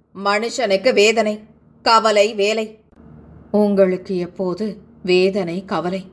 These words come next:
வேலை என்று இல்லாத வேலை உண்டு?" என்று முணுமுணுத்தபடி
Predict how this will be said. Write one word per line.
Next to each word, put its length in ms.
வேலை 440
என்று 280
இல்லாத 400
வேலை 380
உண்டு?" 240
என்று 320
முணுமுணுத்தபடி 840